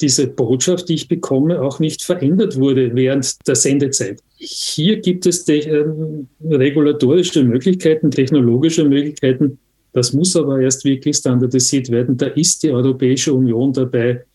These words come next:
dran, eine Vertrauens-, äh, Austauschplattform zu schaffen. Da warten wir noch, dass diese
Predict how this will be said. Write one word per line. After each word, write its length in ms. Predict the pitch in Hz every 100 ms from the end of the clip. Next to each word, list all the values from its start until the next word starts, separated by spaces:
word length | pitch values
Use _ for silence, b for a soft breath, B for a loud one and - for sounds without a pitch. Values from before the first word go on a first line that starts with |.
| _
dran, 440 | 135 117 139 170 - b _
eine 260 | - 127 127
Vertrauens-, 1080 | - - 131 123 117 110 175 180 139 - 156
äh, 380 | 131 135 139 139 - - 165 156 151
Austauschplattform 1500 | - - 156 156 - 170 123 131 - - 131 127 - - 131 135
zu 180 | -
schaffen. 520 | 135 113 113 - 151 151 - b _ _ _
Da 360 | - 117 143 151 160 165 151
warten 340 | 131 110 131 151
wir 100 | 139
noch, 240 | 127 127
dass 200 | 127 127
diese 360 | 127 127 135